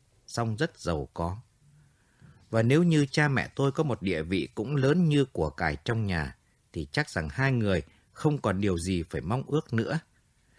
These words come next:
Và tôi cũng không lo gì phải chịu một số phận hầm hưu như ngày nay. Vì có lẽ, nguyên nhân nỗi bất hạnh của tôi là do cha mẹ tôi không thuộc nhà dòng dõi. Thật ra cha mẹ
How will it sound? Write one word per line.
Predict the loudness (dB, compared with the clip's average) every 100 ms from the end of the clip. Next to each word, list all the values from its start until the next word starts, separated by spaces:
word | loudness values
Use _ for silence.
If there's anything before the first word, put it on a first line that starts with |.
| _ _ -4
Và | -2
tôi | 2 2
cũng | 0 -6
không | -2 0 2
lo | 2 0
gì | 0 -2
phải | -2 -4 -4
chịu | -4
một | -4
số | -4 -2 -2
phận | -4 -8
hầm | -6 -4 -2
hưu | 0 0 0
như | 0 0
ngày | 2 0 -2
nay. | -2 -2 -4 _ _ _ _ _ _ _ _ -8
Vì | -4 -4
có | -2
lẽ, | -2 -2 -4 -10 _ _ _ _ -2
nguyên | 2 4
nhân | 4 2
nỗi | 0
bất | -2 -2
hạnh | -4 -6 -4
của | -4
tôi | 0 0
là | 0 0
do | 0
cha | -2 0 0
mẹ | 0 -4 -2
tôi | -2 -2
không | -2 0 0
thuộc | -2 -4 -4 _ -2
nhà | 0 -2
dòng | -4 -6 -6 -6
dõi. | -6 -6 -8 _ _ _ _ _ _ _ _ _ _ _ _ _ _ _ _ _ _ _ -4
Thật | -2 2
ra | 2 2
cha | 2 2
mẹ | 2